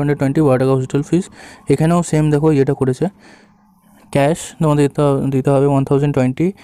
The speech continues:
আর ডিডি, ডিমান্ড ড্রাফটে তোমাদের দিতে হবে ফাইভ থাউজেন্ড ফাইভ হান্ড্রেড। এটা একটু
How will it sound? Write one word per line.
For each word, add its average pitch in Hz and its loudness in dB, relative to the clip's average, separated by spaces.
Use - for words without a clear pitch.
আর 135 4
ডিডি, 139 2
ডিমান্ড 156 2
ড্রাফটে 139 2
তোমাদের 139 2
দিতে 127 0
হবে 147 2
ফাইভ 131 2
থাউজেন্ড 143 0
ফাইভ 147 2
হান্ড্রেড। 113 -2
এটা 143 0
একটু 151 -4